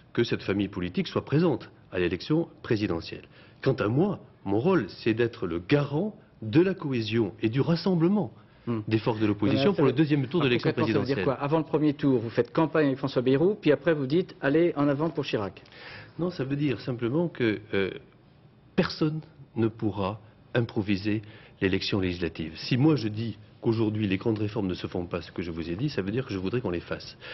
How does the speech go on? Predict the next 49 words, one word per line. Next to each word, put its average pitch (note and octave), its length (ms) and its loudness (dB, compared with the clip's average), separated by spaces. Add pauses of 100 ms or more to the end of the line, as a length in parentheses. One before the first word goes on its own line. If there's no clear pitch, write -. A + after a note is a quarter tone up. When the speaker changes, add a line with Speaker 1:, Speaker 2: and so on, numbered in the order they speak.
(120)
Speaker 2:
Oui. A#2 160 -4
Speaker 1:
Ça, C#3 220 0
ça C#3 120 -4
ne A2 100 2
peut G#2 200 0
être C3+ 180 -4
qu'une A2+ 140 0
Speaker 2:
Mais A#2 80 6
Speaker 1:
majorité C3 340 4
Speaker 2:
attendez, D3+ 140 2
Speaker 1:
qui - 100 -4
Speaker 2:
on, - 40 2
Speaker 1:
le - 60 4
Speaker 2:
on - 20 -2 (120)
va F3+ 100 6
Speaker 1:
dise. E3 80 -10
Speaker 2:
être, - 100 -8
on C#3+ 40 0
va D3+ 60 4
être D#3 80 -2
très D#3 120 -2
franc. C3+ 220 -2
Vous C#3 100 -2
êtes E3+ 120 0
toujours A3+ 240 2
gêné D3+ 260 4
dès A#2+ 100 4
qu'on A2+ 100 -4
parle A2+ 160 0
de - 40 -14
François A#2+ 240 -4
Bayrou. A2 280 0
Speaker 1:
Mais A2 80 0
non, G#2+ 100 2
Speaker 2:
Au G#2 40 2
Speaker 1:
pas C3+ 80 4
du - 60 -4
Speaker 2:
fond, F3 160 4
Speaker 1:
tout. D#3+ 60 0
Speaker 2:
vous D#3 140 0
auriez D#3+ 200 4
préféré D3+ 640 2
être C#3+ 160 -2
tout F3+ 100 -2
de - 60 -14
suite E3+ 260 -2
derrière C#3+ 260 4
Jacques C#3+ 180 0
Chirac ? D#3 340 -2